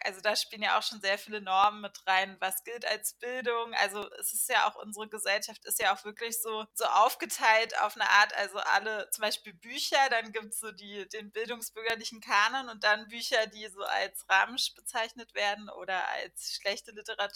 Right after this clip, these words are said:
Also der ganze Buchmarkt zum Beispiel, da gibt es auch eine Klassentrennung oder klassistische Zuschreibung und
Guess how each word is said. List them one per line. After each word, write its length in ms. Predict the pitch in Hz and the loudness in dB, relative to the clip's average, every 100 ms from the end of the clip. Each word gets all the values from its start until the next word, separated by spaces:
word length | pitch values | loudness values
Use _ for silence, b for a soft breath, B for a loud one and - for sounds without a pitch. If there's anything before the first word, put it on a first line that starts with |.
| - 240 247 247 _ - | -8 -8 -8 -8 _ -4
Also 200 | 190 196 | -4 0
der 160 | 202 | 0
ganze 480 | 190 190 208 - 208 | 4 2 2 -8 -8
Buchmarkt 760 | 190 233 247 - 170 170 - - | -12 -18 -18 -4 2 2 2 -8
zum 160 | 190 | -6
Beispiel, 680 | 170 175 - - 175 170 165 - | -2 -2 -2 -6 -10 -10 -8 2
da 260 | 190 175 | 4 4
gibt 240 | 180 202 196 | 0 -6 -6
es 140 | - | -2
auch 220 | 190 196 | 2 0
eine 340 | 226 202 180 - _ | 0 -4 -4 -6 _
Klassentrennung 1200 | - 190 190 - 196 180 180 _ - 208 190 208 | 0 2 2 -4 -10 -20 -20 _ -6 -2 -2 -2
oder 180 | 185 185 | -4 -4
klassistische 720 | - 208 - 208 - 196 208 | -4 -12 -10 -10 -8 -10 -8
Zuschreibung 1040 | - - 254 - - 214 226 202 208 220 214 | -8 -6 -4 -2 0 0 -2 -6 -12 -12 -14
und 640 | - 185 185 190 - | -10 -10 -12 -14 -14